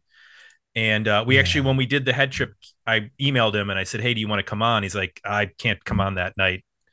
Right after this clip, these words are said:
Speaker 1: I'm, I got stuff going on."
Speaker 2: Um,
Speaker 1: So, but I, he's got work, you know, he's always working on new stuff now. So
Speaker 2: Yeah.
Speaker 1: unfortunately, there's no new Super
Speaker 2: I
Speaker 1: Drag
Speaker 2: saw him
Speaker 1: to
Speaker 2: at Bernie's.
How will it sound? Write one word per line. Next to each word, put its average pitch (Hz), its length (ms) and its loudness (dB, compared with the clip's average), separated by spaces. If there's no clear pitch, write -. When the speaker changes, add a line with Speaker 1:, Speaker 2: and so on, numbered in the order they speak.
Speaker 1:
I'm, 92 240 -10
I 110 80 -4
got 110 140 -2
stuff - 220 -4
going 92 200 -6
on." 87 260 -4
Speaker 2:
Um, 80 260 -10
Speaker 1:
So, 98 540 0
but 110 160 4
I, 101 160 2
he's 101 180 -6
got 110 180 0
work, 113 260 -4
you 113 100 0
know, 120 320 -2
he's 135 120 2
always 127 200 4
working 107 180 -2
on 98 80 -2
new 98 220 -6
stuff - 300 -2
now. 90 320 -2
So 87 380 -6
Speaker 2:
Yeah. - 60 -6
Speaker 1:
unfortunately, 123 380 2
there's 107 140 2
no 110 120 2
new 101 140 0
Super - 280 -6
Speaker 2:
I 110 60 2
Speaker 1:
Drag 90 120 4
Speaker 2:
saw 123 160 4
him 131 160 4
Speaker 1:
to 120 60 2
Speaker 2:
at 101 120 -2
Bernie's. 113 600 -2